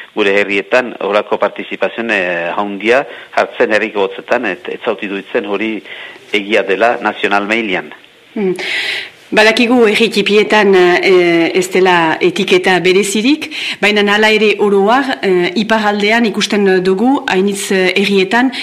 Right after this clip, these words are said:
Speaker 2: eskuinak ezkerrari gaina hartzen, eh, duela.
Speaker 1: Bon, hori baitake, bon, ez, ez dut eta, eh, hori ez dut, baina et-,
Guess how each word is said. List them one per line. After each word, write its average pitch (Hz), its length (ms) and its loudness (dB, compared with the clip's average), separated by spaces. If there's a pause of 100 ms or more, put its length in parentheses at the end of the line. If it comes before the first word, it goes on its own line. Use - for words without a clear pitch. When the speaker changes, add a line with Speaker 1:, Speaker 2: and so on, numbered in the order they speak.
(120)
Speaker 2:
eskuinak 226 800 0
ezkerrari 208 760 0
gaina 202 280 2
hartzen, 196 320 0
eh, 180 220 2
duela. 190 500 0 (960)
Speaker 1:
Bon, 131 140 -2
hori 127 240 0
baitake, 123 460 2 (100)
bon, 101 180 -4
ez, 101 200 -4 (100)
ez 117 160 -4
dut 135 180 -8
eta, 104 560 2 (460)
eh, 95 320 0
hori 107 220 -2
ez 101 100 -6
dut, 127 140 -4
baina 110 260 0
et-, - 220 -6